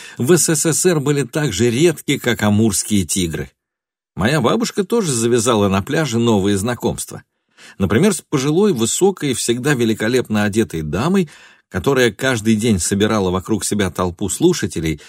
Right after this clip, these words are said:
и, возлежав в шезлонге, неторопливо делилась воспоминаниями о десятилетиях своей жизни в Америке и Европе.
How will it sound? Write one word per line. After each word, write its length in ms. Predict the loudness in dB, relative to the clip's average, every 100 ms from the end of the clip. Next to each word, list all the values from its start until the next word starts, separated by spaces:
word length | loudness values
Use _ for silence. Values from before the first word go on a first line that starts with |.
| -18 -2
и, 140 | 2
возлежав 640 | 2 2 2 2 2 -2
в 20 | -2
шезлонге, 720 | -4 -2 0 0 0 -2 -2 _ _
неторопливо 760 | 0 2 0 -2 0 2 2 2
делилась 460 | 0 0 0 0
воспоминаниями 960 | 0 -2 0 2 2 0 0 2 2 0
о 100 | -2
десятилетиях 960 | 0 -2 -2 -2 2 2 2 -2 -4 -4
своей 340 | -2 2 2
жизни 360 | 0 -2 -2 -2
в 60 |
Америке 560 | 0 0 0 -2 -4 -8
и 160 | -4
Европе. 640 | -2 0 0 0 -2 -8